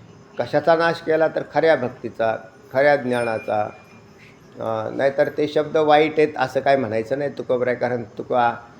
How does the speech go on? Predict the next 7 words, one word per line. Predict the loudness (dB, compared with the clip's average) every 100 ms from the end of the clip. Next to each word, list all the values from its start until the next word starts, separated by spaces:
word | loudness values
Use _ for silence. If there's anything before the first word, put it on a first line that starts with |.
| -20 -20 -8
तुकोबरायच | -4 0 2 4 2 2
म्हणतात | -2 -2 2 4 4 4
की, | -2 -4 -4 -6 -10 -20 -20 -20 -18 -8
"आ-, | -6 -6 -4
आम्हा | 2 4 4
घरी | 2 2
धन | 0 0 2 0